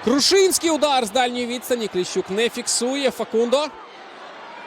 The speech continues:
Знову намагався зіграти на добивання, але оборонці опікали цього гравця. Ну, свій час, е,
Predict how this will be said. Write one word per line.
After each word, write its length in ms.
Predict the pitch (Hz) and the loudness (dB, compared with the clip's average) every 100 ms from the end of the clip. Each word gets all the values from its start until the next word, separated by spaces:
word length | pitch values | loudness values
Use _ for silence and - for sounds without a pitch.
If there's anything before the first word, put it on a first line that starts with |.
| - - - - 139 | -16 -16 -16 -12 -8
Знову 260 | 135 156 139 | -2 0 0
намагався 440 | 147 151 151 - | -2 -4 -6 -6
зіграти 580 | 143 151 147 135 135 131 | -6 -4 -4 -4 -4 -4
на 180 | 139 160 | -4 -2
добивання, 580 | 165 165 170 196 208 170 | -2 -2 -2 -2 -2 -6
але 180 | 143 | -4
оборонці 800 | 151 139 147 160 143 - 123 120 117 - - - - | -4 -2 0 0 -2 -4 -6 -6 -10 -14 -16 -16 -10
опікали 500 | 127 165 - 185 120 104 - - - - - - - - | -6 -4 -2 -2 -2 -8 -16 -18 -18 -18 -18 -16 -16 -10
цього 240 | 131 131 | -4 -2
гравця. 460 | 135 160 - 208 262 - - - - - - - - - - 151 | -2 -2 -2 -4 -4 -12 -18 -18 -16 -16 -14 -14 -16 -16 -14 -12
Ну, 60 | |
свій 160 | 185 226 | -10 -10
час, 480 | - 185 202 - 151 | -4 -4 -4 -4 -4
е, 640 | 147 147 143 135 131 127 | -2 -2 -2 -4 -4 -4